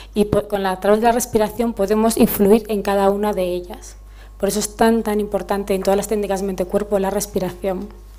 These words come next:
De hecho, hay muchos tipos de respiraciones que se pueden hacer. Hago un caso clínico. Este es un caso de coherencia cardíaca, como les he, como les he comentado, es de una paciente de cincuenta años,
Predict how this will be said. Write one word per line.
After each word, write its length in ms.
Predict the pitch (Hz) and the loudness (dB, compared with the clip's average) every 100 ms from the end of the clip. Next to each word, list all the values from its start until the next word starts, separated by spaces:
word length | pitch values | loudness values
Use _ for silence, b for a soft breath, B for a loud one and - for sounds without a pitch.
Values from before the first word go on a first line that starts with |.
| - | -14
De 80 | 202 | -12
hecho, 180 | - | -4
hay 140 | 202 220 | -2 0
muchos 520 | 208 190 226 220 185 | 2 4 4 2 -6
tipos 260 | - 202 175 | -6 -4 -2
de 80 | 180 | -2
respiraciones 680 | 180 - 185 - 185 185 - | -4 -8 -10 -8 -8 -8 -8
que 60 | |
se 100 | - | -8
pueden 240 | - 185 180 | -2 -2 -2
hacer. 400 | 180 180 175 - - b b b b b b - - - - - - - - - B B B - | -6 -6 -8 -12 -20 b b b b b b -20 -20 -20 -20 -20 -20 -20 -20 -16 B B B -2
Hago 120 | 185 | 0
un 80 | 190 | 0
caso 300 | 190 196 180 | 0 -2 0
clínico. 560 | 214 254 269 302 311 311 - | 2 2 4 2 2 -2 -8
Este 180 | - 202 | -6 -4
es 80 | |
un 80 | 202 | -2
caso 220 | 202 190 | -2 2
de 100 | 208 | 2
coherencia 480 | 202 190 202 196 208 | 4 4 4 2 0
cardíaca, 460 | 190 185 208 220 262 | 0 2 2 2 0
como 180 | 214 175 | 2 4
les 220 | 185 - | 4 2
he, 280 | 196 190 190 | 0 0 -2
como 140 | 196 | -4
les 140 | 190 185 | -4 -2
he 40 | |
comentado, 320 | 196 180 185 | 0 0 2
es 80 | 208 | 0
de 80 | 208 | 2
una 100 | 196 | 0
paciente 420 | 185 - 226 233 | 0 2 2 4
de 100 | 240 | 2
cincuenta 500 | - 190 196 185 185 | 0 -2 -4 -2 0
años, 440 | 190 254 285 311 | 0 0 -2 -6